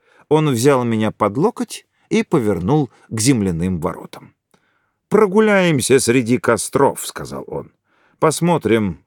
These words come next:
как наши ребята". "Я не вижу никаких костров", — сказал я. "Не видите?" — сказал он.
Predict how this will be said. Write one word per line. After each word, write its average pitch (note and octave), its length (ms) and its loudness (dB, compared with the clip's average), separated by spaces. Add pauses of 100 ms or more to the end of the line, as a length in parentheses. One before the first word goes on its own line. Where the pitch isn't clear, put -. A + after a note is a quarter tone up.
как - 240 -2
наши G2+ 360 -2
ребята". - 560 -10 (760)
"Я D3 180 -10
не F2 200 -4
вижу E3 600 2 (400)
никаких G2 580 -4
костров", — - 680 -8
сказал B1+ 420 -6
я. - 220 -14 (680)
"Не F#2+ 220 -2
видите?" — D#3 600 0 (380)
сказал E2 460 -4
он. D2+ 260 -12